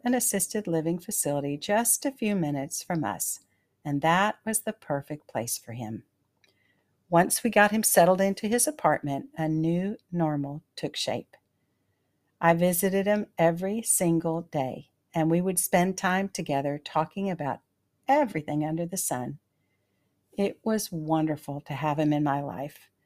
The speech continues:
and my family loved getting to know him as well. He spent birthdays and holidays with us and loved being around our children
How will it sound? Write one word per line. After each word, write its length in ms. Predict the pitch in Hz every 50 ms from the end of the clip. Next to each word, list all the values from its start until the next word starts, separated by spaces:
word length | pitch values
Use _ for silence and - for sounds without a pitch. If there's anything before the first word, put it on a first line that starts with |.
| _ _ _ _ _ _
and 160 | 160 160 165
my 180 | 175 180 180 185
family 460 | 175 - 202 202 220 220 185 156 156
loved 600 | 156 160 165 190 202 165 147 156 156 - - - - _
getting 280 | - 180 175 185 185 180
to 120 | - 208
know 200 | 196 190 202 202
him 220 | 175 202 202 202 202
as 180 | 202 202 -
well. 380 | - 233 262 302 - 151 160 - _ _ _ _ _ _ _ _ _ _ _ _ _ _ _ _ _ _ _
He 120 | - 202
spent 420 | 190 - - 202 196 196 - 208 -
birthdays 640 | 185 185 185 185 - 160 135 87 87 - - - - - -
and 140 | 180 - -
holidays 600 | 151 170 165 165 165 156 156 139 143 151 - -
with 120 | - -
us 380 | - 82 - - - - - - - _ _ _ _ _ _ _ _ -
and 260 | 175 170 170 175 170
loved 520 | 170 175 180 185 190 202 208 214 - - -
being 280 | - 190 185 185 185 180
around 340 | 175 175 175 175 175 170
our 140 | 175 175 180
children 640 | 175 - - 165 151 151 147 156 151 151 151 151